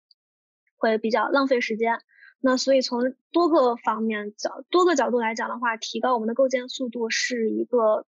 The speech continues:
比较困难的事情。首先这个多方面的话，我们首先我们的安卓 Studio 团队需要保证自己原有的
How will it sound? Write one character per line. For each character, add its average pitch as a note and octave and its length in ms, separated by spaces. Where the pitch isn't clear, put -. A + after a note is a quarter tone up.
比 A#3+ 120
较 - 160
困 D4+ 180
难 B3 140
的 B3 80
事 - 160
情。 B3+ 220
首 A3+ 180
先 D4+ 240
这 D#4+ 160
个 A3 340
多 D#4+ 120
方 E4+ 140
面 E4 120
的 B3 80
话， A#3+ 200
我 G#3+ 80
们 A3+ 140
首 - 200
先 B3+ 160
我 A#3+ 60
们 A3 100
的 A#3+ 60
安 C#4 100
卓 C4 120
Studio C4+ 280
团 G#3+ 180
队 A3+ 140
需 A3 80
要 A#3 80
保 - 300
证 A#3+ 320
自 C#4+ 100
己 A#3+ 140
原 G#3+ 340
有 C#4 220
的 - 220